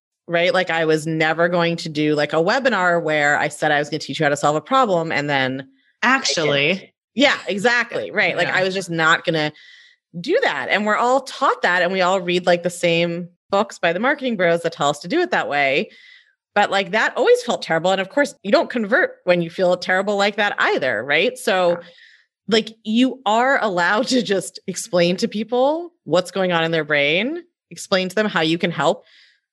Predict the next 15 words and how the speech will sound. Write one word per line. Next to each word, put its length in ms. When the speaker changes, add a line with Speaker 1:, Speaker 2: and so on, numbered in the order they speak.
Speaker 1:
Like, 300
it 180
both 280
is 180
completely 400
life-changing 720
and 540
will 280
not 260
change 280
some 200
things 240
in 80
your 140
life, 480